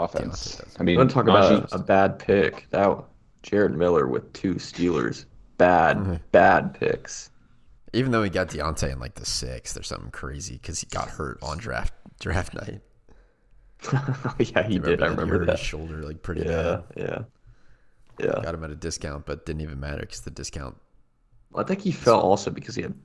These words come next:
Speaker 3: he had Mitch Trubisky throwing, and now it's Kenny Pickett.
Speaker 2: Yeah.
Speaker 1: Yeah.
Speaker 2: Uh, Packers <laughs> beat the goddamn Cowboys in
Speaker 3: That was a
Speaker 2: Lambeau.
Speaker 3: great game. That was a
Speaker 1: Shocker.
Speaker 3: great
Speaker 2: That was a
Speaker 3: game.
Speaker 2: crazy game.
Speaker 3: And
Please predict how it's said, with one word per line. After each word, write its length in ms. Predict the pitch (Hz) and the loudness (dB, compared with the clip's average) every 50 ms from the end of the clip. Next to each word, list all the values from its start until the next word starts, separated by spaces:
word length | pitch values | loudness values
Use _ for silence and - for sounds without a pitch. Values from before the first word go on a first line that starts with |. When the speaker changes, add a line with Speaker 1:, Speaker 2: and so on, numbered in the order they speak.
| _ _ _ | _ _ _
Speaker 3:
he 120 | _ - 117 | _ -6 -6
had 80 | 104 | -4
Mitch 320 | 87 90 - 85 - - - | -4 -4 -4 -4 -4 -6 -10
Trubisky 500 | - - - - 73 - - - - - | -10 -6 -4 -4 -4 -6 -8 -14 -14 -8
throwing, 380 | - - 65 65 69 - - | -6 -6 -4 -4 -4 -6 -6
and 100 | - - | -6 -4
now 140 | - 65 69 | -2 -2 -2
it's 140 | 71 69 - | -2 -4 -8
Kenny 180 | - - - - | -8 -8 -8 -8
Pickett. 380 | - - - - - - - - - _ _ - | -8 -8 -10 -8 -10 -12 -12 -14 -18 _ _ -16
Speaker 2:
Yeah. 140 | - - - - - - - - _ _ - | -14 -12 -12 -12 -14 -14 -16 -20 _ _ -18
Speaker 1:
Yeah. 100 | - - - - _ - - - _ _ _ _ _ _ _ _ _ _ _ _ _ _ _ _ _ _ _ _ _ _ _ _ _ _ - - | -16 -16 -16 -16 _ -20 -20 -20 _ _ _ _ _ _ _ _ _ _ _ _ _ _ _ _ _ _ _ _ _ _ _ _ _ _ -4 2
Speaker 2:
Uh, 220 | 110 107 104 98 - | 4 6 6 6 6
Packers 760 | - - 104 98 98 - - 101 82 80 80 - - - - - - - - | 6 6 4 4 2 0 -2 -4 -4 -4 -6 -6 -8 -8 -10 -14 -18 -12 -6
<laughs> 400 | - - - 139 143 110 - - | -2 0 2 2 2 2 2 2
beat 220 | - 110 - - | 2 2 2 -2
the 120 | - 110 92 - | -6 -6 -6 -6
goddamn 420 | - 95 90 92 - 87 87 85 | -10 -10 -10 -8 -8 -8 -10 -8
Cowboys 800 | - - 80 80 87 87 80 76 71 67 82 87 - 107 - - - _ _ _ _ _ _ _ - | -8 -8 -6 -6 -6 -8 -10 -12 -12 -12 -14 -14 -14 -16 -16 -18 -20 _ _ _ _ _ _ _ -14
in 140 | 80 76 76 | -12 -8 0
Speaker 3:
That 100 | - - | 2 4
was 140 | 117 - - | 4 4 2
a 40 | - | -2
Speaker 2:
Lambeau. 60 | 95 | -4
Speaker 3:
great 280 | 92 92 87 92 - - | -2 0 0 0 -2 -2
game. 380 | - 87 85 80 76 73 - - _ _ _ _ - _ - | -4 -4 -2 -2 -4 -6 -8 -10 _ _ _ _ -20 _ -4
That 60 | - 120 | -2 0
was 60 | 120 | 0
a 20 | - | 0
Speaker 1:
Shocker. 60 | - | 2
Speaker 3:
great 200 | - 71 73 - - | 2 2 2 2 0
Speaker 2:
That 120 | - - 53 | -2 -2 0
was 120 | 57 - | -2 -2
a 20 | |
Speaker 3:
game. 80 | - - | -4 -8
Speaker 2:
crazy 400 | - - 71 62 69 80 - - | -10 -10 -10 -8 -8 -10 -10 -12
game. 100 | - - - | -8 -2 -2
Speaker 3:
And 220 | 104 101 - - | -2 -2 -2 -6